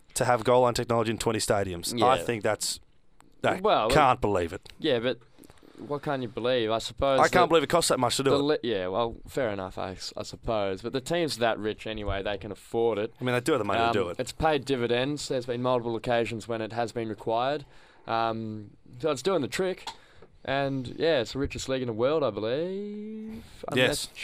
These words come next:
Speaker 2: Chi-, no?
Speaker 1: I think it, oh,
Speaker 2: I think it still
Speaker 1: I don't
Speaker 2: is,
Speaker 1: know.
Speaker 2: believe it or not. Um, so, yeah, understandably, I mean, so be it.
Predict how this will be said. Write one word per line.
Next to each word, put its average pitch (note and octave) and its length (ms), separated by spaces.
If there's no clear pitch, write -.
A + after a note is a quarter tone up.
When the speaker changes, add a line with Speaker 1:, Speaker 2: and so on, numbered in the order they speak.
Speaker 2:
Chi-, D3 320
no? E3 400
Speaker 1:
I G#2+ 80
think B2+ 180
it, G#2+ 80
oh, B2+ 160
Speaker 2:
I C3 120
think F#3 220
it F3 80
still - 220
Speaker 1:
I - 40
don't C3 100
Speaker 2:
is, C#3+ 100
Speaker 1:
know. - 60
Speaker 2:
believe C#3 260
it C3 60
or C3 80
not. D3+ 220
Um, C3 440
so, C3+ 100
yeah, D3 300
understandably, C3+ 720
I A#2+ 40
mean, A#2+ 360
so C3 260
be G#2 140
it. D3 220